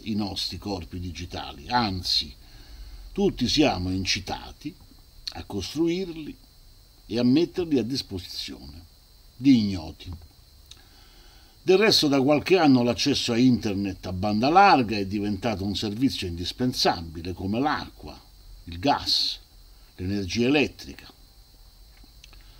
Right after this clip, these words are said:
Ormai prima di andare in vacanza o addirittura prima di andare al ristorante, qualcuno chiede: "Ma c'è la D S L? <laughs> C'è Wi-Fi?" E se la risposta è negativa,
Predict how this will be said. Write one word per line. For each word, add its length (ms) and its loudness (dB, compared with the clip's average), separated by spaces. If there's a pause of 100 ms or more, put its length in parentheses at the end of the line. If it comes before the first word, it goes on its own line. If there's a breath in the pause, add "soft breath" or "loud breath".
(100 soft breath)
Ormai 480 4
prima 240 2
di 80 2
andare 300 4
in 100 2
vacanza 640 2
o 20 -2
addirittura 580 0
prima 240 -2
di 60 -2
andare 300 -2
al 80 -4
ristorante, 800 0
qualcuno 520 0
chiede: 460 0 (440 loud breath)
"Ma 180 2
c'è 300 2
la 140 2
D 220 -2
S 200 2
L? 560 0 (100)
<laughs> 960 -4
C'è 260 6
Wi-Fi?" 760 4 (800 soft breath)
E 100 -6
se 160 2
la 80 4
risposta 460 2
è 20 2
negativa, 640 0